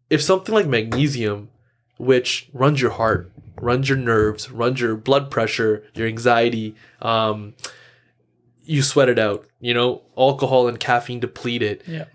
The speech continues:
Speaker 1: Um, we're essentially not really getting much out of our food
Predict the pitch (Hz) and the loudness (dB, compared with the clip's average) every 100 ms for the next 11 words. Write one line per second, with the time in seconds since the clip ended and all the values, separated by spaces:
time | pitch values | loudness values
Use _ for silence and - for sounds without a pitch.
0 | - 117 113 113 147 160 - - 190 180 | -8 -4 -4 2 2 4 0 -2 0 2
1 | 151 165 151 139 120 117 113 113 113 123 | 2 4 4 2 2 -2 0 -4 0 0
2 | 117 110 - 120 165 | 2 -2 0 0 0